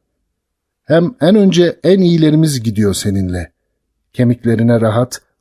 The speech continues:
ruhlarına huzursun. Sen kaderin, şansın, kralların ve umutsuz adamların kölesisin. Zehirle,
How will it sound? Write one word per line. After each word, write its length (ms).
ruhlarına 500
huzursun. 640
Sen 360
kaderin, 540
şansın, 640
kralların 600
ve 120
umutsuz 580
adamların 540
kölesisin. 720
Zehirle, 680